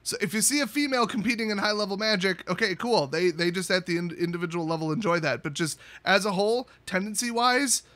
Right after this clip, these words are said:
testosterone's gonna push us more towards it than the average female. So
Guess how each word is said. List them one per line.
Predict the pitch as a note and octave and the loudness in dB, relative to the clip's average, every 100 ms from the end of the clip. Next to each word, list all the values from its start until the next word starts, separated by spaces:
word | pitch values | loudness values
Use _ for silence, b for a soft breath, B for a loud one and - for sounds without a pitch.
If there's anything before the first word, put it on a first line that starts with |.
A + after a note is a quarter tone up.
| b b - | b b 0
testosterone's | A#3+ A#3+ A#3 A#3 A3 F3 | 2 6 4 6 2 2
gonna | G3 | -2
push | F#3 G#3+ - - - - | 0 -2 -2 -8 -12 0
us | F#3 - - | 2 2 -2
more | F#3 F#3 E3 - | 0 2 2 0
towards | F3+ F3 D#3+ | -2 0 -2
it | D3 | -2
than | E3+ D#3+ D#3 D3+ | -2 0 -2 0
the | E3+ | 2
average | E3 D#3+ D3 | 2 2 -2
female. | - D3+ A2 - | -4 -4 -6 -10
So | - - D3 C3+ B2 | -4 0 2 0 -2